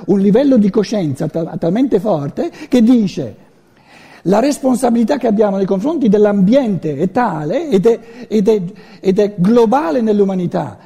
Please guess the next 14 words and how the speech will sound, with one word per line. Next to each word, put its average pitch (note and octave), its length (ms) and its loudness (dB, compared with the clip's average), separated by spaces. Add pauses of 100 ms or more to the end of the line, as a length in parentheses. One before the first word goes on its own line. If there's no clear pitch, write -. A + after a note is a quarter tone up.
(200)
Non G3+ 240 -4
si A3+ 240 -2
può C4 320 0
lasciare F3 800 -2 (320)
la F#3+ 220 2
deliberazione F#3+ 1500 0 (800)
su - 240 0
un B3+ 160 2
fattore A#3 880 0 (640)
universale A#3 1300 0 (400)
a, F#3 200 -2
a F3+ 120 -4
governi F#3 400 0
particolari. D3 720 -10